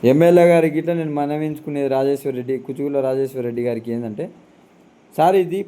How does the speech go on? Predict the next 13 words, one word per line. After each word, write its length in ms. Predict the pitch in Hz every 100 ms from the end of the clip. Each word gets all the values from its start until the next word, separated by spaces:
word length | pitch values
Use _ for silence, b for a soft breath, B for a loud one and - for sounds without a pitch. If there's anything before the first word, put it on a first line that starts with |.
| - 156
పార్టీ 480 | 156 175 170 185 185 180 - _ _ _ _ _ _ _ - 165
ఈ 20 | 165 165 160 160 156 147 - _ _ _ _ _ -
తోన 220 | 160 175 170
మీరు 140 | 165 156
ఇండ్లు 180 | 147 151
ఇస్తుర్రా, 320 | 151 139 143 190 160
గ-, 160 | 160 - -
ప్రభుత్వం 400 | 156 175 180 185 170
ద్వారా 200 | 170 165
ఇండ్లు 160 | 156 151
ఇస్తుర్రా, 300 | - 147 147 165 135 _ - 143
ఇదొకటి 460 | 156 151 165 170 170 - _ _ _ _ 131
మీరు 220 | 143 143